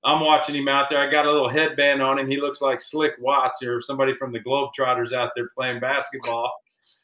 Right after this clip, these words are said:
And he's flying around, gets a steal, runs it down, lays it off the square, two to nothing. They come back down. They try and make a pass. He swoops it out of the air, takes it down all the way down. Boom. Lays it off the square, four nothing.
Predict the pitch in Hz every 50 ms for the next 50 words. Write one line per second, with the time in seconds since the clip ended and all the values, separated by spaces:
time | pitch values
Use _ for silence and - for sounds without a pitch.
0 | _ _ 131 131 135 147 160 156 - - 165 165 160 165 160 151 151 151 151 160
1 | 170 165 - - 185 190 185 - 165 - - - 165 170 180 170 156 160 170 175
2 | 160 156 - - 160 165 170 170 156 160 170 156 156 160 160 156 160 - - 151
3 | - - - 151 151 156 165 175 180 180 - - _ _ _ _ _ _ _ _
4 | _ _ _ - 175 180 180 175 170 175 180 180 - - 120 98 90 87 _ _
5 | _ _ _ _ _ - 131 139 139 - 165 160 160 165 160 156 156 151 156 151
6 | 160 170 170 165 156 151 139 147 151 147 - 175 160 156 151 156 156 156 156 147
7 | - - 156 156 165 165 156 - 151 143 - - - - 160 165 160 165 - 165
8 | 156 156 151 151 151 151 156 160 160 160 - 165 160 156 - - - 151 156 156
9 | 151 151 156 156 151 151 156 151 151 151 151 156 160 160 - 156 175 185 170 139
10 | 117 - - _ _ _ _ _ 143 147 156 147 147 151 151 151 151 151 - 135
11 | - - 165 165 165 165 160 - - 190 202 196 175 156 147 131 - - 101 90